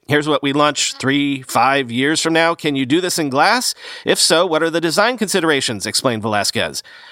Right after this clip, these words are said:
"What follows are conversations and even some adjustments of molecules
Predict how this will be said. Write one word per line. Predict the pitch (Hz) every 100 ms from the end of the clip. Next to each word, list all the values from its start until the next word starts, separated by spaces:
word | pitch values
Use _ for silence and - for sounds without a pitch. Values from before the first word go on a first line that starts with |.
| -
"What | - 175
follows | - 240 240 185
are | 165
conversations | 208 208 202 190 190 175 147
and | 156 151
even | 180 180
some | - 160
adjustments | 120 113 202 - 190 -
of | 143 123
molecules | 151 233 254 - 143 135 151